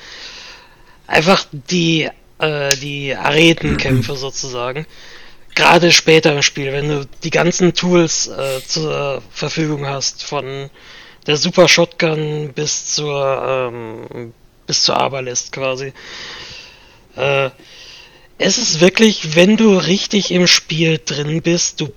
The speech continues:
pingst einfach nur zwischen den Gegnern hin und her, bist irgendwie zu siebzig Prozent in der Luft unterwegs,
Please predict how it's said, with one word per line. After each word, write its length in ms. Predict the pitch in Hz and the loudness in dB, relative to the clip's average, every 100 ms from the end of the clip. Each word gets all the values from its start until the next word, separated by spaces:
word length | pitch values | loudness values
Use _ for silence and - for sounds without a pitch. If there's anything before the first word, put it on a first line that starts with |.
| - | -2
pingst 420 | 180 180 202 - | 2 2 0 -2
einfach 380 | - 151 165 160 | -2 0 2 0
nur 240 | 156 165 - | 0 -2 -2
zwischen 480 | - 165 - 165 | -2 2 2 2
den 200 | 156 156 | 0 -4
Gegnern 380 | 156 156 - 156 | -2 -4 -4 -6
hin 220 | 135 151 | -4 0
und 240 | 185 180 - | 0 0 -2
her, 280 | 147 160 175 - - - - - - - - _ 165 | -4 -4 -4 -10 -20 -18 -18 -20 -20 -20 -20 _ -2
bist 180 | - | 2
irgendwie 180 | 170 180 | 6 6
zu 120 | - 160 | 4 2
siebzig 400 | 175 - 196 - | 2 0 -2 0
Prozent 540 | 190 - 160 180 - | -2 2 2 4 2
in 140 | 165 | 2
der 120 | 160 151 | 2 2
Luft 300 | 160 - 180 | 0 0 0
unterwegs, 800 | 175 180 160 160 180 - - | 4 6 6 4 2 0 -10